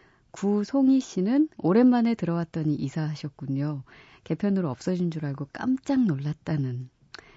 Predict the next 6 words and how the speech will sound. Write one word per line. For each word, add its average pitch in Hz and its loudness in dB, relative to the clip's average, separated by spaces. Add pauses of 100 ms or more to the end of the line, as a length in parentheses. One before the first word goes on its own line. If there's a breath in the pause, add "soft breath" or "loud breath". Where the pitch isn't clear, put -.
오랜 151 -2
시간 139 -8
함께해 190 -8
주시길." 185 -8 (160)
하셨습니다. 147 -12 (2250 soft breath)
자, - -14